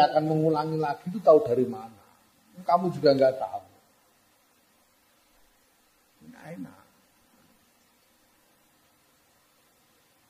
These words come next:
Karena selama ini sudah kebiasaannya banyak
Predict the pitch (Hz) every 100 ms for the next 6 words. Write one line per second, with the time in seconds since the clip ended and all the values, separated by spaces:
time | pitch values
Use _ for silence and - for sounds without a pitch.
0 | _ _ _ _ _ _ _ _ _ _
1 | _ _ _ - 127 156 202 208 196 185
2 | 208 226 202 - 180 - - 151 156 175
3 | 160 170 247 214 214 254